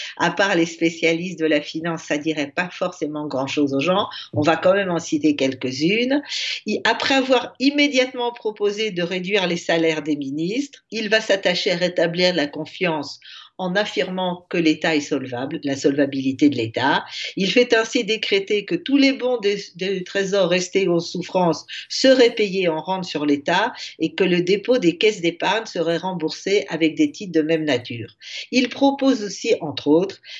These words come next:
l'impôt progressif sur les successions et soutient les exonérations fiscales et les prêts pour les entreprises,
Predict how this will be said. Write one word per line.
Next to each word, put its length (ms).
l'impôt 480
progressif 680
sur 160
les 120
successions 800
et 100
soutient 520
les 220
exonérations 800
fiscales 720
et 140
les 160
prêts 380
pour 160
les 200
entreprises, 720